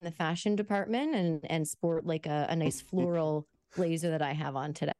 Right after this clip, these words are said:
Speaker 2: Nice. I love it. Yeah, the floral blazer you're rocking today is top, top tier. You know, Jenny, uh, you mentioned some of the clothing choices we make during the summer and how that might influence, uh,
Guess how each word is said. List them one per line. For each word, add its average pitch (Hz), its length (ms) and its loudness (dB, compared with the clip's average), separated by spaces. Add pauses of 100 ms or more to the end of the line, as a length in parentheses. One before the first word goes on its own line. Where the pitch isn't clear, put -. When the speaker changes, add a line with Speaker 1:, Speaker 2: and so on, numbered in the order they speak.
(160)
Speaker 2:
Nice. 113 440 0
I 120 80 2
love 120 320 2
it. 127 60 0
Yeah, 120 100 0
the 113 120 -2
floral 151 360 0
blazer 113 400 -2
you're 117 140 0
rocking 110 380 0
today 107 400 0
is 95 440 -2
top, 113 420 -2
top 104 340 -4
tier. 104 380 0 (260)
You 127 80 2
know, 131 100 0
Jenny, 123 380 0
uh, - 20 0
you 117 200 0
mentioned 135 380 0
some 131 180 0
of 113 80 -2
the 110 60 -2
clothing 143 500 0
choices 101 460 -2
we 110 100 2
make 104 220 0
during 107 220 0
the 101 60 -2
summer 107 320 -2
and 101 80 0
how 104 80 0
that 110 140 0
might 110 200 0
influence, 117 800 0
uh, 98 220 0